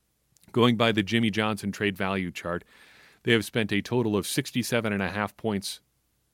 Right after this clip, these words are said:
worth of draft picks on receivers, people whose primary job it is to catch the football. They've spent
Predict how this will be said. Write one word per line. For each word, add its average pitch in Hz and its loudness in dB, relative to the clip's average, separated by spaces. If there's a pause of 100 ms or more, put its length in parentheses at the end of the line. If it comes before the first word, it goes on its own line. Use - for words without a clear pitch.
(160)
worth 104 4
of 95 -6
draft 92 0
picks - -8
on 87 -4
receivers, - -12 (320)
people 101 2
whose 92 -4
primary 113 0
job 87 -2
it 80 -6
is 76 -12 (240)
to - -12
catch 87 -6
the 87 -12
football. - -18 (2250)
They've 110 2
spent - 0